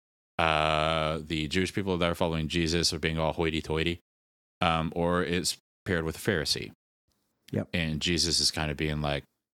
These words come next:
Speaker 1: "No, this is for everybody. Um, look how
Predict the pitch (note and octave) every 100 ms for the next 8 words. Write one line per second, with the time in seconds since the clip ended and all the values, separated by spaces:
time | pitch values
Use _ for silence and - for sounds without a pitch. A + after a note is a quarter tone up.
0 | _ _ _ - A#2 F#2+ F2+ F2+ - -
1 | C#2+ B1+ C#2 - - - _ _ _ _
2 | _ _ _ F#2 E2 D#2+ D#2+ D#2 D2+ D2+
3 | D2 - _ _ _ _ _ - F2+ -
4 | F2+ E2+ D#2